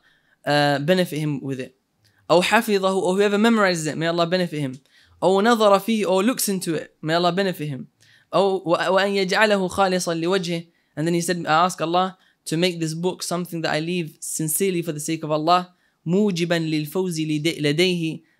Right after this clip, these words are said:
A something that makes me successful in front of Allah. Meaning, I hope this is a good deed that I can leave and hope that Allah subhanahu wa ta'ala accepts it from me and allows me to be successful because of this good deed. Look at that. How many people are learning this book after his time?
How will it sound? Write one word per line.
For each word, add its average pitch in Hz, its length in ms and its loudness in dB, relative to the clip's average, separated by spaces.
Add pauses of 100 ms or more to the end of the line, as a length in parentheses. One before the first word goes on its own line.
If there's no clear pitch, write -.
(120)
A 147 140 -4
something 190 480 -2
that 156 160 -2 (220)
makes 180 480 0
me 170 140 -2
successful 160 680 -4
in 151 80 -4
front 156 160 -4
of 139 80 -6
Allah. 135 260 -4
Meaning, 165 260 -2
I 156 80 0
hope 170 220 -4
this 165 180 -6
is 156 80 -4
a 151 80 2
good 160 220 -2
deed 208 320 -2 (260)
that 123 100 0
I 151 80 4
can 160 260 -2
leave 208 300 -2
and 151 120 -2
hope 190 260 0
that 135 80 -4
Allah 160 180 -2
subhanahu 165 360 -4
wa 156 60 -6
ta'ala 160 240 -4
accepts - 360 -6
it - 80 -16
from 151 180 -6
me 143 180 -10 (320)
and 135 220 -2
allows 175 320 4
me 175 80 0
to 170 120 -8
be 160 120 -4
successful 175 540 -4
because 156 280 -4
of 147 100 -4
this 143 200 -6
good 143 200 -2
deed. 139 240 -6 (240)
Look 180 100 -6
at 180 80 0
that. - 180 -6 (200)
How 160 100 0
many 175 140 -2
people 170 220 -4
are 151 60 0
learning 160 300 -2
this 143 100 -8
book 147 180 -12
after 147 220 -4
his 135 120 -10
time? 131 280 -10